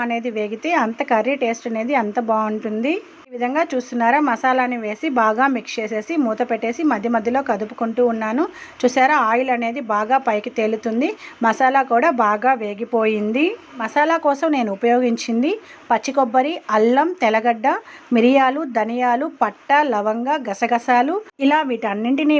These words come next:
వేసి మెత్తని పేస్ట్ లాగా తయారు చేసుకోవాలండి. ఎక్కడా కూడా గరుకు అనేది లేకుండా చూసుకోండి. మసాలాని ఎంత మెత్తగా మనం గ్రైండ్ చేసుకుంటామో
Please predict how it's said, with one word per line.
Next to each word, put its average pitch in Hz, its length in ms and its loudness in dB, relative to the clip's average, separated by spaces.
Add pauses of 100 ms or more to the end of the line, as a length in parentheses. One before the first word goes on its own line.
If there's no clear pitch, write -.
వేసి 214 240 -2 (140)
మెత్తని 359 500 2
పేస్ట్ 214 320 2
లాగా 240 200 2 (100)
తయారు 208 360 0
చేసుకోవాలండి. 214 840 0 (160)
ఎక్కడా 269 300 4 (280)
కూడా 262 180 0 (380)
గరుకు 247 300 2
అనేది 240 340 -2
లేకుండా 220 400 0 (100)
చూసుకోండి. 214 580 0 (380)
మసాలాని 285 420 2 (120)
ఎంత 240 180 -4 (100)
మెత్తగా 262 300 2 (100)
మనం 247 220 2
గ్రైండ్ 208 280 0
చేసుకుంటామో 226 640 0